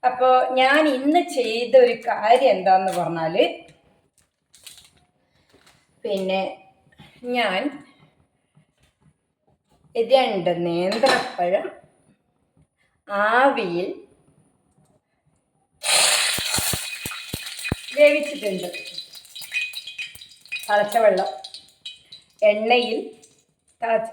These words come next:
ആവി വെള്ളം വീഴും, അത് കുഴപ്പമില്ല. അപ്പൊ രണ്ട് നേന്ത്രപ്പഴം വേവിച്ചെടുത്തിട്ടുണ്ട്. ഇനി ഇതെന്ത് കൂട്ടി കഴിക്കുന്നുള്ളതാണ്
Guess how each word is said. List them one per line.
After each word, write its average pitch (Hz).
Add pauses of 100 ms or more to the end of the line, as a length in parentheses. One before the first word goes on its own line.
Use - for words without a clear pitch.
ആവി 233
വെള്ളം 190
വീഴും, 160 (180)
അത് 285
കുഴപ്പമില്ല. 175 (680)
അപ്പൊ 294
രണ്ട് 277
നേന്ത്രപ്പഴം 220 (460)
വേവിച്ചെടുത്തിട്ടുണ്ട്. 233 (1200)
ഇനി 294
ഇതെന്ത് 285
കൂട്ടി 370
കഴിക്കുന്നുള്ളതാണ് 233